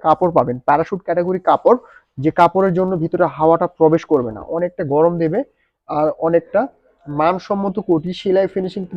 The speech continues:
দেখেন এক নজরে, খুব সুন্দর। ভিতরে সেলাই ফিনিশিংগুলো পাবেন আপনারা অনেক সুন্দর, একদম নিখুঁত ফিনিশিং সেলাই শেপগুলো। আর সাইজটা অবশ্যই আমি আপনাদেরকে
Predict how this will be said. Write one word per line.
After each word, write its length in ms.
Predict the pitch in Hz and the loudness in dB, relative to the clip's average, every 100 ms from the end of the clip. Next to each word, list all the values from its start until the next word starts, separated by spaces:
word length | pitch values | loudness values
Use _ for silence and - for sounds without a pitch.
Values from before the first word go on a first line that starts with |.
| 170 | -2
দেখেন 200 | 147 170 | -2 -4
এক 120 | 156 | -4
নজরে, 320 | 165 151 143 175 - | -2 0 -2 -4 -8
খুব 140 | 214 - | -12 -6
সুন্দর। 280 | 185 143 127 127 | -4 -2 -2 -2
ভিতরে 240 | 139 156 160 | -2 0 0
সেলাই 320 | 160 160 156 151 | 0 0 0 -2
ফিনিশিংগুলো 500 | 160 156 160 151 151 | -4 -6 -4 -2 0
পাবেন 240 | 135 135 139 | 0 0 -2
আপনারা 260 | 135 135 135 _ _ _ _ | -4 -8 -8 _ _ _ _
অনেক 240 | 143 160 165 | 2 4 4
সুন্দর, 360 | - 156 139 180 | 2 2 4 4
একদম 340 | 147 139 151 147 143 _ _ _ _ - 143 | 2 2 0 -2 -8 _ _ _ _ -14 -4
নিখুঁত 400 | 147 156 175 190 | 0 0 -2 -4
ফিনিশিং 340 | - 170 160 170 | -4 -4 -4 -8
সেলাই 280 | 165 160 156 | -6 -2 -2
শেপগুলো। 440 | 151 160 147 139 160 - _ _ _ - | -2 -4 0 0 0 -4 _ _ _ -4
আর 260 | 139 135 143 - - | 2 2 2 -2 2
সাইজটা 440 | 165 175 - 202 | 2 2 0 6
অবশ্যই 420 | 175 151 170 - 185 | 6 6 2 0 0
আমি 100 | 170 | 0
আপনাদেরকে 400 | 165 165 165 | -2 -2 -2